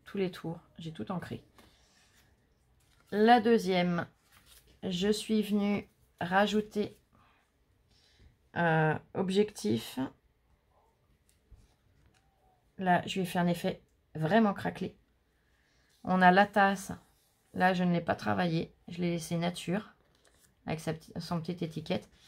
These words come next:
Et le papier en lui-même, il y avait un réveil. Donc pareil, les, le réveil, je suis venue lui faire un très joli effet, effet craquelé. Ensuite, on tourne. Je pense que le facteur est pas loin.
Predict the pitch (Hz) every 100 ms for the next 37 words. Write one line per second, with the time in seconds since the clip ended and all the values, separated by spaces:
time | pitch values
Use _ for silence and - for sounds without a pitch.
0 | - - - _ _ - 180 226 233 220
1 | 214 214 196 190 190 190 185 - 165 165
2 | 160 165 160 175 190 165 - 156 170 180
3 | 170 170 - 175 165 175 202 175 170 165
4 | 156 175 160 - - - 214 185 180 185
5 | 175 - - - 190 190 185 185 180 147
6 | 156 _ _ _ _ - _ - _ _
7 | _ _ _ _ _ _ _ _ - -
8 | - _ _ _ _ _ _ _ _ _
9 | _ _ _ - _ _ _ _ _ _
10 | _ _ _ _ _ _ - 262 269 -
11 | 220 - - - 233 - 202 185 - -
12 | - - 220 214 190 190 - 196 185 175
13 | 170 185